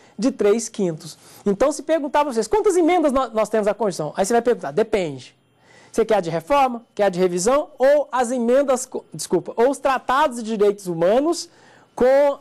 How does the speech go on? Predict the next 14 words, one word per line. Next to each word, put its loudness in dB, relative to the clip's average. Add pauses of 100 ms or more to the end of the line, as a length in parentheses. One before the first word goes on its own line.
status -6
de -6
norma 0 (360)
constitucional?" -2 (360)
E 2
aí 2
você -6
vai -2
dar 0
a -2
soma 0
como -2
um 0
todo. -2